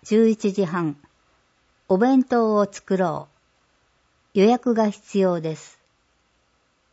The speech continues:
五日市すみれこども園、九二六二八五五。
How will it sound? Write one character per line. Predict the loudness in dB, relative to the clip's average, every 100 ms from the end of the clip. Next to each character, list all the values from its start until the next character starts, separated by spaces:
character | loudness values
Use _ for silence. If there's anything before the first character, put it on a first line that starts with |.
| _ _ _ _ _ _ -6
五 | -6 -6 -4
日 | -2
市 | -2 -6 -10 -10 -12
す | -8 0
み | 2 2
れ | 0
こ | -2 0
ど | 0
も | 0 -2
園、 | -4 -8 -12 _ _ _ _ _ _ _ _ _
九 | -2 2 4
二 | 4 4 0
六 | -2 -4 -8 -10 -12 _ -4
二 | 0 2 2
八 | -2 -6 -6
五 | 0 0 0
五。 | -2 -6 -6